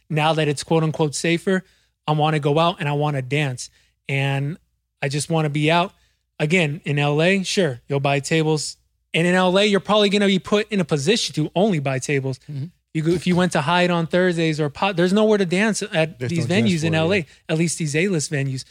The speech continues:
Speaker 1: But if you go to somewhere in Middle America or somewhere in Texas, and, you know, a lot of these clubs, it's just dance floor. It's, uh, they push the dance floor.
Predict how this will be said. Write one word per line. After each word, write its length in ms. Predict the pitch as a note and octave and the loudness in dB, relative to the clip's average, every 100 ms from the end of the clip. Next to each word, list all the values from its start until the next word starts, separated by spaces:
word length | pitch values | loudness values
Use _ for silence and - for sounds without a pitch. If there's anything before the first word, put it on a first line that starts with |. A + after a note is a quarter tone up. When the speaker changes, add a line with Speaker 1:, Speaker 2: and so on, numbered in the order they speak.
| - _ - | -20 _ 0
Speaker 1:
But 260 | A#3+ A#3 _ _ | 2 0 _ _
if 180 | D#3 - | -6 -2
you 80 | E3+ | 0
go 160 | E3 | 2
to 60 | E3 | 2
somewhere 340 | - E3+ E3+ | 0 0 0
in 80 | E3 | 0
Middle 300 | D#3 D#3+ E3 | 0 0 0
America 480 | D#3 E3 F#3 - G3 | 0 0 -2 -2 -4
or 280 | - C#3+ C#3 | -2 -2 -2
somewhere 400 | - D#3+ E3 D#3+ | -2 -2 0 -2
in 100 | C#3+ | -2
Texas, 640 | C3 F3 E3+ - F3+ E3+ - | -4 -4 -4 -4 -4 -4 -6
and, 180 | C#3 - _ _ _ _ _ | -8 -8 _ _ _ _ _
you 80 | E3 | -4
know, 120 | D3+ | 0
a 20 | C#3+ | 2
lot 220 | C#3 D#3+ | 2 2
of 60 | |
these 160 | E3 D#3+ | 0 -2
clubs, 320 | - G#3+ F3+ | 0 0 0
it's 160 | D#3 C#3 | -2 -2
just 320 | D#3 D3 - _ - C#3 | -2 -4 -6 _ -14 -4
dance 380 | C#3+ D3+ D#3+ | 0 0 -2
floor. 300 | - E3 E3+ F#3+ | -4 -2 -2 -2
It's, 340 | C#3 - - | -4 -6 -6
uh, 200 | F#3+ C#3 | -4 -2
they 140 | C#3 C#3 | -2 -4
push 320 | - D#3+ - | -2 -4 -4
the 100 | D3+ | -6
dance 320 | C3+ E3 F3+ | -2 -2 -2
floor. 300 | - C#3+ C3+ | -4 -4 -4